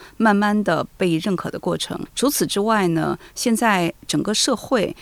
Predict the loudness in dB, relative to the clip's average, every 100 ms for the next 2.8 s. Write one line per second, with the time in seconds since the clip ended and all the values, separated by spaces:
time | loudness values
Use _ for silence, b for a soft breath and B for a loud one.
0 | B -4 0 2 0 -4 0 0 0 -2
1 | -2 -2 -4 -2 -2 0 -4 -2 0 0
2 | -2 -2 0 0 0 0 0 -2